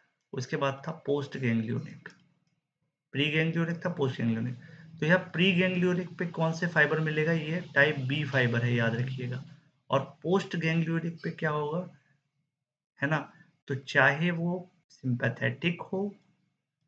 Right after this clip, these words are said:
चाहे parasympathetic हो, दोनों में ही प्रीगैंग्लियोनिक fiber क्या होंगे?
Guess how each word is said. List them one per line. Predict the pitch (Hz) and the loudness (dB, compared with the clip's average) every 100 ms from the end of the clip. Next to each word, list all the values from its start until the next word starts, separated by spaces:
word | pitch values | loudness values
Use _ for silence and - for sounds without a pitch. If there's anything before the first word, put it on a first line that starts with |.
| _ _ _ _ _ | _ _ _ _ _
चाहे | 143 131 151 175 - | 2 4 2 -6 -6
parasympathetic | 139 131 131 - 131 139 131 139 156 151 | -2 0 0 -2 -6 -2 0 -2 -2 -6
हो, | 170 190 - - _ 139 | -6 -8 -12 -20 _ -4
दोनों | 131 131 156 175 | 0 0 2 2
में | 170 | 2
ही | 170 180 170 | 2 0 -2
प्रीगैंग्लियोनिक | 160 165 147 147 151 156 156 - | 0 0 0 -6 -4 -4 -4 -2
fiber | 139 143 | 0 0
क्या | 139 147 | -2 -2
होंगे? | 139 151 180 | -2 -4 -6